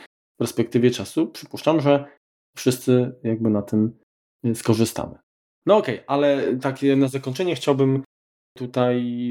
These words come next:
z racji, że, mm, współpracujemy z, z firmą Synology, a temat jest taki, który wydaje mi się całkiem się wpasowuje, bo nasy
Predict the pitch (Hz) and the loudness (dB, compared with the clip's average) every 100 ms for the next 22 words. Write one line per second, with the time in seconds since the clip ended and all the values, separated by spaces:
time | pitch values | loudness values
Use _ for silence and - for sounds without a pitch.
0 | 120 113 120 131 123 - 113 113 113 110 | -4 -4 2 2 2 -2 -4 0 0 0
1 | - _ _ - 120 110 113 110 110 117 | -4 _ _ -2 -2 -2 -4 -6 -2 0
2 | 110 110 110 107 107 - - - - 107 | 2 2 2 0 -2 -8 -10 -10 -4 -4
3 | 107 - 117 113 123 110 101 104 156 - | -4 -2 -2 0 0 0 0 -2 -4 -6
4 | _ _ _ - 165 120 - 151 131 123 | _ _ _ 0 0 0 -2 2 2 0
5 | 123 - 123 127 120 131 123 120 117 117 | -4 -4 -6 -6 -4 0 2 4 2 -2
6 | - _ 123 123 123 123 - 120 117 - | -8 _ -4 0 2 2 2 2 2 -4
7 | _ _ _ _ - 113 - 117 - 120 | _ _ _ _ -4 -2 2 2 2 -2
8 | 107 - 110 107 - 202 233 _ _ _ | -2 0 -2 -2 -2 -2 -4 _ _ _
9 | _ 147 143 147 - 151 190 - | _ 0 2 2 0 -2 -2 -6